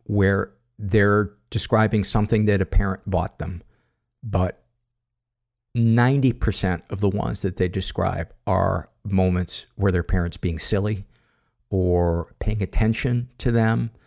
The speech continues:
uh, making each other laugh, or,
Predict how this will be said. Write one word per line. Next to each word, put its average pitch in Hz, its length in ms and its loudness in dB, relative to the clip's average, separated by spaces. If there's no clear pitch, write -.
uh, 87 340 -2
making 101 320 0
each 101 180 -2
other 98 260 2
laugh, 95 640 0
or, 85 600 0